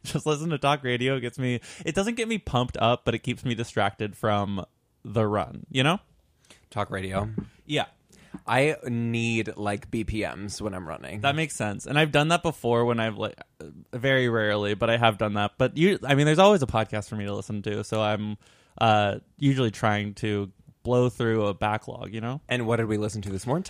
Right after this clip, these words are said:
Speaker 1: It was Doughboys with Paul F. Tompkins.
Speaker 2: Oh, wow. Paul F T. We
Speaker 1: Yeah.
Speaker 2: stan.
Speaker 1: They're in the middle of a,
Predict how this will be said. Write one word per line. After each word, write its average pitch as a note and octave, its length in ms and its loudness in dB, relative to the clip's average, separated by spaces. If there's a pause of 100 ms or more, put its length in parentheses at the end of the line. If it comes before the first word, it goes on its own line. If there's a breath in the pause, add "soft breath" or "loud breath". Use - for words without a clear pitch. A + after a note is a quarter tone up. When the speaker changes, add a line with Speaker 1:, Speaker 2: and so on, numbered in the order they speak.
(100)
Speaker 1:
It B2 140 0
was A#2 320 2
Doughboys A#2 380 2
with A2 100 -6
Paul G#2+ 180 0
F. F#2+ 80 -2
Tompkins. - 440 -6
Speaker 2:
Oh, C3+ 640 6
wow. A2 520 8
Paul G#2 220 -2
F G2+ 160 -10
T. G2 320 -10
We A2+ 100 -4
Speaker 1:
Yeah. G#2 100 2
Speaker 2:
stan. F2+ 460 -8
Speaker 1:
They're A#2 140 2
in A2+ 80 0
the A2+ 60 0
middle A2+ 280 0
of G#2+ 120 -2
a, G#2+ 300 -2